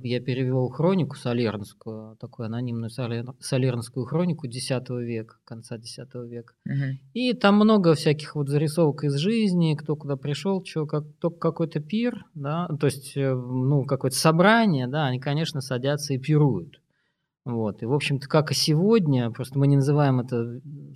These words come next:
Speaker 1: славным словом «пир». Многие серьезные вопросы решаются именно за едой и питьем.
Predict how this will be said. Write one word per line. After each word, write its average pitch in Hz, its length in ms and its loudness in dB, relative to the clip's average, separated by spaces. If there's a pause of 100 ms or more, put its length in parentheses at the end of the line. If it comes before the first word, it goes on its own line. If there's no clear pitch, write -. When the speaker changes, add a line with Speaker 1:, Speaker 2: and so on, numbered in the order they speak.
Speaker 1:
славным 131 340 0
словом 139 440 0
«пир». 123 380 0
Многие 139 720 2
серьезные 139 480 2
вопросы 147 500 2
решаются 127 640 -2
именно 123 220 -4
за 127 140 -2
едой 131 400 2
и - 20 -4
питьем. 147 840 0